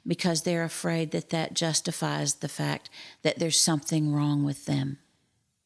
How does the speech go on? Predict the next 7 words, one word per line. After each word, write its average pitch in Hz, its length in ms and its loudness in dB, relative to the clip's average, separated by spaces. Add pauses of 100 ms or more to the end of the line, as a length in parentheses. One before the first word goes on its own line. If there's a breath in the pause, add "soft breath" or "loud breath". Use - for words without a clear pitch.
(680 loud breath)
So 240 200 6
really, 240 380 4
there 220 340 2
are 240 180 2
some 196 220 4
significant 196 760 2
differences - 760 -4